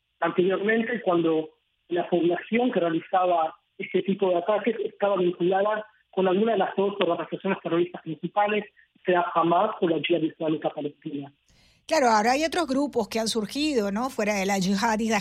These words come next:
Speaker 2: Hamas, estamos hablando las brigadas de Jenin, estamos hablando la Guardia de los Leones en Nablus. Es decir, esto es una situación que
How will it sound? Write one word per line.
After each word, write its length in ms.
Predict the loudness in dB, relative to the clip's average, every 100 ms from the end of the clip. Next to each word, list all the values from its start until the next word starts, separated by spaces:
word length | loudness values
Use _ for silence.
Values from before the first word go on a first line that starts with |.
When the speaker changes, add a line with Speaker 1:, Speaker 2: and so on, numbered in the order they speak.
| -2
Speaker 2:
Hamas, 400 | -2 0 0 0
estamos 320 | -4 -2 -2
hablando 380 | 0 0 0 0
las 160 | 0 0
brigadas 420 | -2 0 -2 -2
de 120 | -2
Jenin, 440 | -2 -2 0 0 0
estamos 360 | -2 -2 -2
hablando 320 | -2 -2 -2
la 100 | -4
Guardia 360 | -2 -2 -4 -4
de 40 |
los 160 | -4 -2
Leones 400 | -2 -2 0 0
en 120 | 0
Nablus. 520 | 0 0 2 2 0 -4 -14 -10 0
Es 140 | 2
decir, 420 | 2 0 0 2
esto 200 | 0 0
es 60 | -2
una 180 | 0 0
situación 640 | 0 0 -2 0 -2 -2
que 340 | -2 2 4